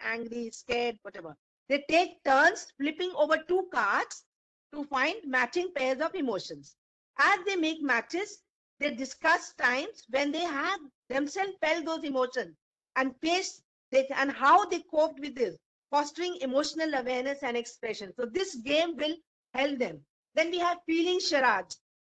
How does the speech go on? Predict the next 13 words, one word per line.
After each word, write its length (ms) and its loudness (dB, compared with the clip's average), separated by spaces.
Feeling 280 0
charades, 460 6
like 180 -2
you 60 -2
have 140 -2
the 100 0
dumb 260 -2
charade, 460 2
this 160 -8
is 80 -6
the 180 -4
feeling 340 2
charade. 440 2